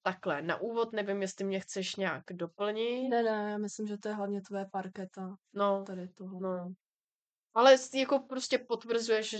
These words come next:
Speaker 2: Jo,
Speaker 1: se nám to
Speaker 2: jo,
Speaker 1: osvědčilo.
Speaker 2: je.
Speaker 1: No. Takže asi tak. Proto právě jsme jako s nimi navázali spo-,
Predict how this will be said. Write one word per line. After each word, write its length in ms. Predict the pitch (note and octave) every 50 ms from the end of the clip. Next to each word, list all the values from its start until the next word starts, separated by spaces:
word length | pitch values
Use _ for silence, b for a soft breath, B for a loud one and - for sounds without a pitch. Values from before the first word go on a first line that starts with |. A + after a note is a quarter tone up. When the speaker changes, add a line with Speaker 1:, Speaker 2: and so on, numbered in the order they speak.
| B3+
Speaker 2:
Jo, 100 | C#4+ C#4+
Speaker 1:
se 80 | D4 A3
nám 200 | G3 G3 G3+ -
to 100 | - G#3
Speaker 2:
jo, 80 | G3 F3+
Speaker 1:
osvědčilo. 680 | F3 F3 - - F#3 F3+ F3+ F3+ - F3+ E3+ D#3+ E3 E3 _ _ _ _ -
Speaker 2:
je. 180 | B3 A3 G#3+ G#3
Speaker 1:
No. 260 | G3 F#3 F3+ E3+ E3+ - _ _ _ _ _ _ _ _ _ _ _ _ -
Takže 400 | - F#3 F#3 F3+ F#3+ F#3+ F3+ F#3 F3+ _ _ _ _ _ _ _ _ _
asi 260 | - F#3+ F#3 - G3+ F#3+
tak. 260 | - E3 D#3 - -
Proto 240 | - G3+ G3 G#3+ G#3
právě 340 | - G#3 G3 G3 G3 F#3+
jsme 220 | F#3+ - - G3+ G3
jako 300 | F#3+ F#3+ - G3 F#3 F#3 F#3+
s 120 | - -
nimi 240 | G3 F#3+ G3 F#3+ F#3+
navázali 560 | G3 F3+ F3+ F3+ F3+ F#3 F#3 F#3+ F#3+ F#3 F#3
spo-, 300 | F#3 - - - - -